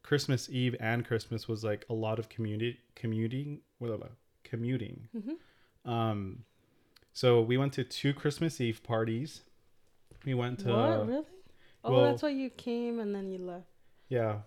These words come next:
Speaker 1: So we went to River's family's Christmas Eve party, and then we went to our Christmas party later in the evening, which is fine 'cause it works out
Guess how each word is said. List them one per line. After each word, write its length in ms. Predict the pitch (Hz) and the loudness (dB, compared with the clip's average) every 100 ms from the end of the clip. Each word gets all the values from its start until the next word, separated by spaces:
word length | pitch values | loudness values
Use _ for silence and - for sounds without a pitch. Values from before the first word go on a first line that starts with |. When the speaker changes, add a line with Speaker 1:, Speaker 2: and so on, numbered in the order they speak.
| - - | -14 -12
Speaker 1:
So 260 | - 131 127 | 2 4 6
we 160 | 127 | 4
went 260 | 127 135 135 | 2 0 -2
to 460 | - 127 123 120 113 | 2 4 4 4 2
River's 760 | 120 120 127 127 127 123 - - | 2 2 2 2 2 0 -6 -8
family's 520 | - 113 113 113 113 | -2 2 2 2 0
Christmas 460 | - 123 - 120 - | -2 -4 -2 -4 0
Eve 280 | 117 113 - | 0 -2 -6
party, 680 | - 113 113 110 113 117 _ _ _ - | -2 0 0 0 -2 -6 _ _ _ -4
and 180 | 113 113 | 0 2
then 600 | 113 113 110 110 107 - _ _ _ _ _ _ | 0 0 -2 -4 -6 -12 _ _ _ _ _ _
we 100 | 123 | -2
went 260 | 117 117 113 | 0 0 -4
to 200 | - 107 | -6 -2
our 180 | 117 135 | 0 0
Christmas 540 | 131 117 110 - 113 - | 2 0 0 0 -4 -4
party 680 | - 104 104 107 107 113 - | -2 0 0 -2 -2 -4 -6
later 260 | 120 117 113 | 0 2 2
in 80 | 110 | 0
the 80 | 110 | -2
evening, 340 | 147 135 120 | -2 0 2
which 180 | 120 - | 2 0
is 140 | 117 | -4
fine 300 | - 127 113 | 0 2 2
'cause 180 | 110 117 | -2 -2
it 100 | 110 | 0
works 300 | 117 110 - | 0 0 -2
out 320 | 104 98 - | -2 -2 -4